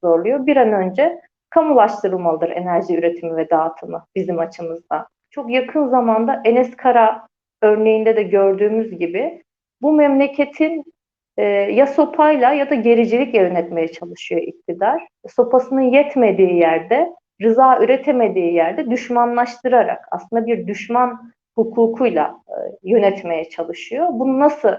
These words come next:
karşımıza çıkıyor? Bir yandan yoksullukla sınanan halk ya dilencileştirilerek, yani bir dilencilik kültürüne hapsedilmeye çalışılarak ya da, e, dinin aslında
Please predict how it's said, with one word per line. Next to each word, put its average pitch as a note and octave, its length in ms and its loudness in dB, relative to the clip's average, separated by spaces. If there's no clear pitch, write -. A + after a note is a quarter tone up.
karşımıza E3+ 640 -4
çıkıyor? D4 540 -4
Bir C4+ 60 4
yandan D4 380 4
yoksullukla C4 840 0
sınanan G3 500 -4
halk B3+ 400 0
ya C4+ 200 2
dilencileştirilerek, A3 1500 2
yani F3+ 260 -4
bir A3+ 180 0
dilencilik F#3+ 560 -2
kültürüne G3 600 -10
hapsedilmeye F#3+ 800 0
çalışılarak E3+ 840 -2
ya D#4+ 260 4
da, E4 440 0
e, G#3 440 0
dinin B3+ 600 2
aslında F3 760 -2